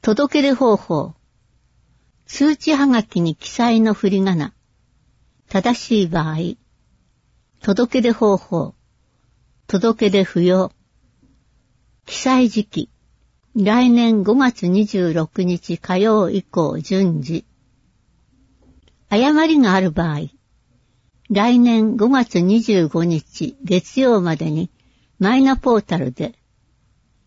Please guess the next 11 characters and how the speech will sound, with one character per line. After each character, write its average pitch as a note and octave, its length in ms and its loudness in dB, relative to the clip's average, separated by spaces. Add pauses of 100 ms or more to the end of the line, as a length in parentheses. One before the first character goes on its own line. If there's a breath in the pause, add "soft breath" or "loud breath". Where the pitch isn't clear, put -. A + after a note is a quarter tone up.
(320)
郵 A#3+ 220 2
送 A#3+ 400 0
窓 G3+ 340 0
口 G#3+ 300 0
で F3 100 0
の D#3+ 160 -4
届 F3 380 -4
け E3+ 40 -4
出 E3+ 120 -2
も D#3 240 -6 (100)
可。 - 240 -8